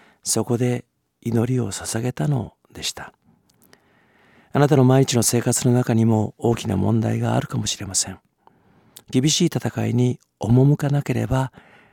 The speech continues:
ならないかもしれません。しかし、そんな時に、まず神様に祈ることを忘れないでください。祈りの中で落ち着いて、神様の助けを求めれば、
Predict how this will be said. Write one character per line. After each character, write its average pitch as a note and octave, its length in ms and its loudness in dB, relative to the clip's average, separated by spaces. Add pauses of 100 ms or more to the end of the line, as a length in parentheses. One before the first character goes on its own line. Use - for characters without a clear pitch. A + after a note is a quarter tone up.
(220)
な G#2+ 120 -6
ら G2+ 100 -4
な F#2+ 120 -8
い F#2+ 60 -12
か A#2 120 -6
も C3+ 80 0
し - 120 -4
れ - 60 -20
ま - 80 -12
せ - 140 -8
ん。 - 40 -20 (720)
し - 100 -4
か C3+ 100 -2
し、 A#2 280 -6 (560)
そ - 240 0
ん A#2+ 40 6
な A#2+ 120 2
時 A#2 240 -4
に、 E2+ 180 -6 (640)
ま C3+ 120 2
ず C3 80 -2
神 A#2 180 -6
様 G#2+ 260 -2
に F#2+ 160 -8
祈 A2+ 220 -4
る C3+ 60 -4
こ - 140 -10
と C#3 140 -8
を C3 200 -8
忘 - 280 -8
れ G2+ 80 -10
な F#2 140 -8
い - 20 -14
で F2+ 100 -16
く F2 60 -20
だ - 120 -14
さ - 160 -6
い。 - 100 -20 (1120)
祈 B2 320 4
り B2 60 6
の B2 80 6
中 B2 220 2
で F#2+ 60 -4
落 G2 280 -4
ち - 40 -6
着 G#2+ 140 -4
い - 40 -12
て、 A#2+ 320 -8 (600)
神 G#2+ 200 0
様 F#2+ 220 -2
の D#2 100 -14
助 - 340 -6
け - 20 -6
を G#2 80 -6
求 G#2 260 -8
め A#2+ 100 -4
れ A#2 100 -6
ば、 C3 280 -6